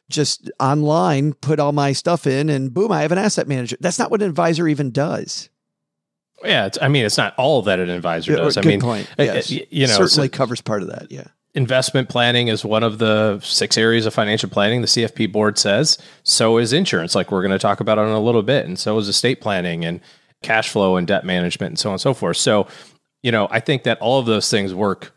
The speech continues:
Speaker 2: well together. And yeah, there's some areas where you're stronger as an individual than other areas, some areas where you have a lot of interest and you've put a lot of energy. So you're gonna have a lot broader skill set as a consumer in a certain area than you might in others.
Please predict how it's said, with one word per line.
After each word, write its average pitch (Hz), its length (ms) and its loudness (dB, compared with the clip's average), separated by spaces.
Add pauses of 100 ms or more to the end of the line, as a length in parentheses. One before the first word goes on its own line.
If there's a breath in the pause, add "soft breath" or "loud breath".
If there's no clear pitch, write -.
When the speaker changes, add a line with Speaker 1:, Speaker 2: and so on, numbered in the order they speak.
Speaker 2:
well 107 260 0
together. 101 680 -2
And 107 460 0 (300 soft breath)
yeah, 170 200 0
there's 104 220 0
some 151 240 0
areas 120 420 2
where 110 180 2
you're 101 220 0
stronger 110 680 0 (180)
as 107 160 0
an 101 80 -4
individual 107 500 0
than 98 160 0
other 123 200 2
areas, 80 420 -2
some 98 300 -6
areas 107 360 2
where 104 120 0
you 101 120 2
have 104 120 0
a 101 40 0
lot 104 200 2
of 92 160 -4
interest 107 560 0 (320 soft breath)
and 107 120 -2
you've 101 140 -2
put 120 140 0
a - 20 0
lot 107 160 2
of 92 80 -2
energy. 101 540 0
So - 160 -2
you're 101 220 0
gonna 92 200 -2
have 98 300 0
a 98 60 -2
lot 101 440 -2 (400)
broader 117 400 2
skill 123 340 2
set 98 360 0
as 104 120 0
a 95 60 -6
consumer 95 640 -2
in 104 240 -2
a 95 80 0
certain 95 280 -2
area 98 300 2
than 98 160 0
you 98 80 -4
might 101 260 0
in 110 120 -6
others. 95 420 0